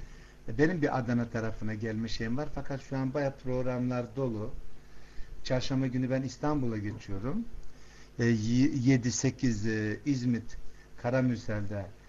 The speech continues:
kamp var. Öyle mi? Hı. E, pe-, çarşamba günü İstanbul'dayım.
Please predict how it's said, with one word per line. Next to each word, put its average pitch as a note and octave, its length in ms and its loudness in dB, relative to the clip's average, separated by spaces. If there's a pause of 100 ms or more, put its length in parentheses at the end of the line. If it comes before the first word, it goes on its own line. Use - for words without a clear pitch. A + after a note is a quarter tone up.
(160)
kamp C3 440 0
var. B2+ 240 -2 (3250)
Öyle F#3 240 0
mi? G#2 140 0 (520)
Hı. G#2+ 60 2 (3750)
E, A2+ 340 0 (720)
pe-, C3+ 220 2
çarşamba D#3 520 0
günü E3+ 200 -4
İstanbul'dayım. D3+ 960 -2